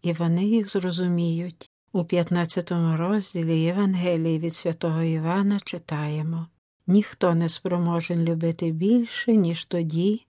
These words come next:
коли він за своїх друзів своє життя віддає. Коли ви робите все, що я вам заповідаю, то ви, друзі мої.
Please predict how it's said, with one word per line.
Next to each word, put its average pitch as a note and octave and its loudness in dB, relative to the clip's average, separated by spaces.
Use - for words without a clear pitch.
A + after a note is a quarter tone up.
коли G3+ 2
він B3 10
за A3 2
своїх F3+ 0
друзів A3+ 2
своє D#3 0
життя E3 -2
віддає. D#3+ -2
Коли E3+ 0
ви F3+ 2
робите F3 0
все, E3+ -2
що - -6
я F3 2
вам E3 0
заповідаю, F3 0
то G#3 0
ви, D#3+ 0
друзі F3 -2
мої. F3 -2